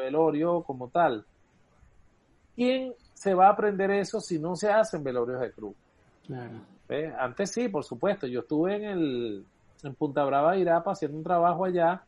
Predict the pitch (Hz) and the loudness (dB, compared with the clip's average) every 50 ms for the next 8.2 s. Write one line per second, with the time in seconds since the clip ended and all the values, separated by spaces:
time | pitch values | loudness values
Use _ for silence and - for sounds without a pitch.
0 | _ _ _ _ _ _ _ 156 147 151 151 - 139 135 - 147 143 143 135 - | _ _ _ _ _ _ _ -2 0 0 0 -2 -2 -4 -2 -2 0 0 0 0
1 | - 151 156 180 202 196 175 165 170 190 202 196 - 196 185 - 190 233 233 - | 0 0 0 0 0 -2 0 0 0 0 0 0 0 0 0 2 0 0 0 0
2 | - 170 156 - 131 - - 127 - 156 147 - 156 139 147 160 160 143 123 104 | -2 -4 -4 -4 -6 -6 -6 -4 -2 -2 -2 -2 -2 -2 0 -2 -2 -4 -6 -8
3 | 101 - _ _ _ _ _ _ - - - _ 160 147 151 175 190 202 202 - | -10 -12 _ _ _ _ _ _ -20 -20 -2 _ 4 6 6 6 4 2 -2 -4
4 | - 170 170 180 190 185 196 190 190 190 185 165 170 180 190 190 185 170 - 185 | 0 0 0 0 2 4 4 4 4 4 4 4 4 4 4 2 2 0 -2 -4
5 | 170 156 - 156 165 180 196 202 202 208 202 208 196 175 165 151 156 190 208 - | -2 2 4 4 4 4 2 -2 -4 -2 -2 -2 -2 0 0 0 0 0 -2 -2
6 | - 156 - - 147 147 151 165 180 185 180 - 214 214 180 - 214 240 240 214 | -2 -4 -2 -2 -4 -4 -2 -2 -2 -2 -2 0 -2 -2 -2 -2 -2 -2 -2 -2
7 | - - 175 160 160 156 - 156 - - 175 160 - - 165 156 165 180 170 131 | -2 -4 -6 -4 -6 -6 -6 -8 -6 -4 -4 -4 -4 -4 -4 -2 -2 -2 -4 -6
8 | 117 107 - | -8 -10 -10